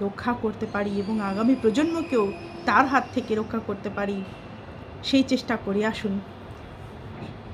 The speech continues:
একই কথা বলবো, আসুন তার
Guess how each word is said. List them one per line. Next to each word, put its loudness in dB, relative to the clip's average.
একই 2
কথা 6
বলবো, 4
আসুন 6
তার 8